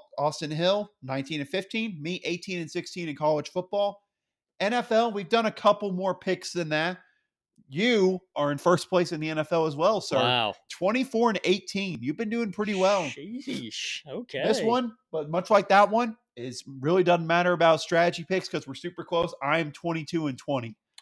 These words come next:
Speaker 2: We're having a great year.
Speaker 1: Overall, you combine all of 'em. I haven't done that math.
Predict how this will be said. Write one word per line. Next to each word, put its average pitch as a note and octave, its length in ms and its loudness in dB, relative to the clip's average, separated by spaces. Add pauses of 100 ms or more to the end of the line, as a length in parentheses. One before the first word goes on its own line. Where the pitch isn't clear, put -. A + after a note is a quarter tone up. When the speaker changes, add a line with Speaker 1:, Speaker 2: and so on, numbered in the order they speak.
(300)
Speaker 2:
We're F#3+ 80 -8
having C4+ 140 -8
a G3+ 40 -6
great E3+ 220 -6
year. C3+ 200 -10 (640)
Speaker 1:
Overall, F#3+ 540 6
you E3+ 140 -6
combine E3 460 -2
all G3 200 6
of F#3+ 100 0
'em. A3+ 200 -2
I C#3+ 80 -4
haven't F3+ 280 0
done F#3 200 0
that E3+ 220 -2
math. F3+ 320 -2